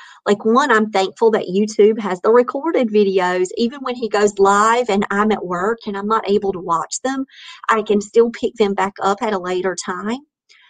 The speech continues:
But I also know that I need to take notes, that I need a place that I'm gonna put down some of those great takeaways that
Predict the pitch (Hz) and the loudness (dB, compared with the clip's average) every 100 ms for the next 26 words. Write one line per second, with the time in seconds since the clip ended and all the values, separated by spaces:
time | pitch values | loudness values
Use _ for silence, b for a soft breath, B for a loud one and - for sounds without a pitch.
0 | B B B B - 294 302 - - 370 | B B B B 2 4 4 2 2 -2
1 | 339 330 320 294 277 311 523 523 480 339 | 0 2 4 2 0 0 -4 -8 -4 -2
2 | - 277 214 220 202 170 - - - 202 | 0 0 2 2 2 2 -2 -4 0 0
3 | 214 269 415 320 247 208 - 196 180 110 | 2 4 4 4 2 0 -2 -2 0 -2
4 | - - - - 226 262 269 262 233 - | -8 -8 -6 0 2 2 2 0 0 0
5 | 247 196 226 208 196 190 202 b b b | -2 0 2 2 2 0 -6 b b b
6 | - 262 254 277 233 214 196 185 208 220 | -2 2 2 2 4 4 4 0 2 2
7 | - - 220 208 208 185 190 185 175 170 | 0 -2 2 2 2 -4 -6 -10 -14 -12
8 | - | -12